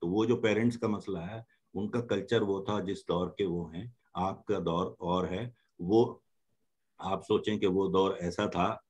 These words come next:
कि जब किसी को पैगाम भेजना होता था तो सात दिन खत पहुंचने में लगते थे,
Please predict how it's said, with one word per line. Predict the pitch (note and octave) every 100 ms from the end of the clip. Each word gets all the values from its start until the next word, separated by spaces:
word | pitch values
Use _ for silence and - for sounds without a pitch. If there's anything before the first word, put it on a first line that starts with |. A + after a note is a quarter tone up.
| _ _ _ _
कि | F#2 F#2 F2+ E2+ D#2+ D2
जब | F#2+ - - - _ _ _ _
किसी | F2+ - G2+
को | F2+ F#2+ F#2
पैगाम | - - F2+ E2+ G2
भेजना | F2 F#2 F#2 G2
होता | F2 F#2
था | G2+
तो | A#2+
सात | A2 F#2 F2+
दिन | E2 F#2+
खत | G2+ G2 -
पहुंचने | F2+ E2 E2+ F2
में | F2+
लगते | D#2 - G2
थे, | E2 -